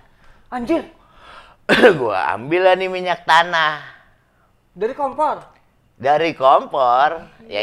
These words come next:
Speaker 2: istilahnya kan kompor minyak tanah kan gua buka, tinggal buka, angkat
Speaker 1: Ah,
Speaker 2: itu.
Speaker 1: tuh minyak, ada minyaknya ya.
Speaker 2: <clears throat> Ada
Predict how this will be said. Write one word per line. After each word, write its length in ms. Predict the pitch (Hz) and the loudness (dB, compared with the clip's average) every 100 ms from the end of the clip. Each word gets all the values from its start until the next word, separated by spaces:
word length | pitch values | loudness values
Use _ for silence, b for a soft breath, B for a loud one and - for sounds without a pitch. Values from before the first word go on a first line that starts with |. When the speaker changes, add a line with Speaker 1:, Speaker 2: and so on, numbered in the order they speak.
| 113 | -6
Speaker 2:
istilahnya 300 | 117 131 156 | -6 -6 -6
kan 120 | 180 202 | -10 -6
kompor 420 | 151 147 147 147 | -6 -4 -4 -6
minyak 260 | 147 139 123 | -8 -10 -6
tanah 200 | 139 160 | -6 -6
kan 120 | 196 | -10
gua 100 | 160 | -10
buka, 340 | 123 117 117 69 | -10 -10 -8 -8
tinggal 280 | 117 120 | -6 -6
buka, 200 | 117 113 - | -6 -8 -10
angkat 260 | 127 139 | -8 -6
Speaker 1:
Ah, 80 | 165 | -4
Speaker 2:
itu. 180 | 180 170 151 147 196 | -2 -2 -4 -6 -6
Speaker 1:
tuh 140 | 196 - - | -6 -8 -18
minyak, 240 | 160 170 - - | -14 -14 -14 -14
ada 200 | 165 160 | -10 -10
minyaknya 380 | 165 180 185 196 | -10 -14 -8 -6
ya. 160 | 175 165 | -4 0
Speaker 2:
<clears throat> 0 | |
Ada 100 | 170 | 4